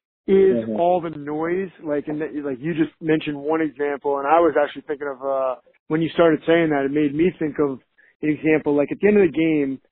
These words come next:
Speaker 1: where you're going offense, defense, let's say, and, you know,
Speaker 2: Right.
Speaker 1: you're, you're fouling on defense, that's really, once again, that, that, you guys use box score data, right?
Speaker 2: Yeah, we take, you know, um,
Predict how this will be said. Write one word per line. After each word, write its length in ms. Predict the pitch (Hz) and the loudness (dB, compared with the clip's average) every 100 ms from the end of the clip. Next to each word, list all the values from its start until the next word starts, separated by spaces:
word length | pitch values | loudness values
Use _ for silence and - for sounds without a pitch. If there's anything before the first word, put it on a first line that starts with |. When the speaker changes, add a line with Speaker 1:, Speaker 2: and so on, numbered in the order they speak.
| _ _ _ | _ _ _
Speaker 1:
where 720 | 139 156 151 151 147 143 147 _ _ _ _ _ _ 180 | 0 4 4 4 2 0 -4 _ _ _ _ _ _ -8
you're 220 | 156 151 | -4 -4
going 540 | 156 156 160 156 147 151 | -2 -2 0 -2 -4 -6
offense, 480 | 151 151 - 151 131 - | -6 -6 -4 -6 -6 -8
defense, 380 | 156 139 123 113 - 123 | -8 -6 -8 -10 -8 -6
let's 140 | 135 123 - | -6 -4 -2
say, 340 | 123 117 110 - | 0 -2 -4 -6
and, 360 | 127 123 120 - | -4 -4 -6 -6
you 120 | 143 131 | -2 0
know, 180 | 123 | 2
Speaker 2:
Right. 180 | 120 110 - | 2 0 -2
Speaker 1:
you're, 80 | 135 | -2
you're 180 | 135 143 - | 0 0 4
fouling 400 | 147 151 143 135 | 4 6 4 0
on 120 | 127 | 0
defense, 440 | 139 131 113 104 _ _ - - _ | 0 0 -6 -12 _ _ -20 -20 _
that's 240 | 185 190 - | 2 2 0
really, 440 | 170 220 214 185 | 4 6 6 2
once 220 | 151 185 - | -4 -6 -6
again, 640 | 135 185 190 170 151 131 _ | -8 -4 -2 -4 -6 -10 _
that, 120 | 170 - 143 | -12 -12 -6
that, 220 | 156 175 151 _ | 2 2 0 _
you 140 | 175 180 | -6 0
guys 180 | 185 143 | 0 -2
use 120 | 143 | -6
box 220 | 165 165 - | -2 -4 -6
score 160 | 143 | -14
data, 220 | 127 123 120 | -10 -10 -8
right? 280 | 127 139 - _ _ _ _ _ _ - | -8 -8 -10 _ _ _ _ _ _ -4
Speaker 2:
Yeah, 400 | 131 135 120 110 | 4 6 6 4
we 200 | 110 117 120 | 0 -6 -4
take, 200 | 113 - - | -4 -6 -14
you 100 | 117 | -12
know, 360 | 95 - - 104 | -12 -14 -8 -4
um, 480 | 98 92 87 85 | -4 -4 -8 -16